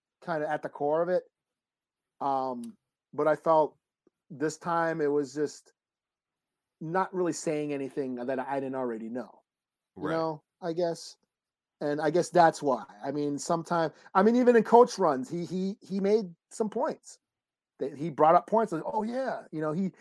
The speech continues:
Speaker 1: he said things in a way that are like, "Wow, I didn't think of that."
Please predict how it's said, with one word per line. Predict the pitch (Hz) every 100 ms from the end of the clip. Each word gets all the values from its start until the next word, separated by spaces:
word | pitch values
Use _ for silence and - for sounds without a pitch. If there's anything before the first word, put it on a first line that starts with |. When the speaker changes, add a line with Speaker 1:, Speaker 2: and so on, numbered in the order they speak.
| _
Speaker 1:
he | 202
said | - 262 254
things | 220 220 190
in |
a | 202
way | 180 170 175
that | 160
are | 151
like, | 156 -
"Wow, | 220 202 185 147
I | 156
didn't | 170
think | 196 180
of | 147
that." | 120